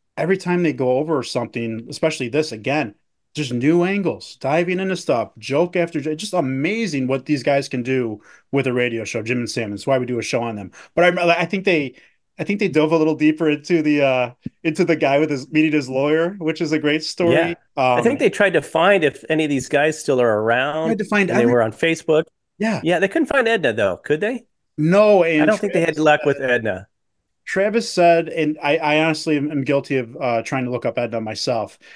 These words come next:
Speaker 1: Travis
Speaker 2: <laughs>
Speaker 1: said that, <laughs> maybe as a potential guest for our show, Travis said
Speaker 2: There
Speaker 1: that,
Speaker 2: you go.
Speaker 1: uh, fans send him, like, obituaries of it. There's a lot of Edna Fausts out there. Uh,
Speaker 2: Oh, that's
Speaker 1: I'm
Speaker 2: right. So
Speaker 1: surprised.
Speaker 2: it's a,
Speaker 1: But I
Speaker 2: it's
Speaker 1: think
Speaker 2: a
Speaker 1: the other
Speaker 2: common
Speaker 1: one
Speaker 2: name, I guess, from that area. But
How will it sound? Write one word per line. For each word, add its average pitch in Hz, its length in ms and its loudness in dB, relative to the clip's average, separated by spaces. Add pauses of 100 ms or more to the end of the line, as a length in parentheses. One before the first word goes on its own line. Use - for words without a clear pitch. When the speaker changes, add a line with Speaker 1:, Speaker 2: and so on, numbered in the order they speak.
(160)
Speaker 1:
Travis 156 760 2 (260)
Speaker 2:
<laughs> - 280 -6
Speaker 1:
said 160 360 2 (180)
that, 156 220 2
<laughs> - 20 -2
maybe 208 640 -4
as 160 120 2
a 143 40 -6
potential 147 380 -2
guest 131 500 0
for 143 80 0
our 123 100 2
show, 123 380 -2 (300)
Travis 170 400 2
said 151 220 4
Speaker 2:
There - 20 6
Speaker 1:
that, 131 100 6
Speaker 2:
you 123 60 2
go. 117 220 2 (140)
Speaker 1:
uh, 127 300 0 (420)
fans 156 320 0
send 151 220 0
him, 143 100 -2
like, 131 160 -2
obituaries 117 720 -4
of 107 100 -6
it. 123 100 -2
There's 139 140 -2
a 143 40 0
lot 139 200 2
of 147 60 0
Edna 135 180 -4
Fausts 156 340 -4
out 101 180 -4
there. 101 180 -8 (120)
Uh, 120 220 -4
Speaker 2:
Oh, 120 380 0 (160)
that's 123 300 -2 (100)
Speaker 1:
I'm - 0 -
Speaker 2:
right. 117 160 0 (220)
So 131 100 2
Speaker 1:
surprised. 131 240 -2
Speaker 2:
it's 117 120 -6
a, 117 180 -6 (540)
Speaker 1:
But 143 160 0
I 151 100 -4
Speaker 2:
it's 131 40 2
Speaker 1:
think 196 120 0
Speaker 2:
a - 60 0
Speaker 1:
the 170 100 2
other 151 100 4
Speaker 2:
common 139 180 2
Speaker 1:
one 123 60 -4
Speaker 2:
name, 123 260 2
I 110 120 0
guess, 110 260 -2
from 117 140 -4
that 107 140 0
area. 98 300 0
But 120 240 0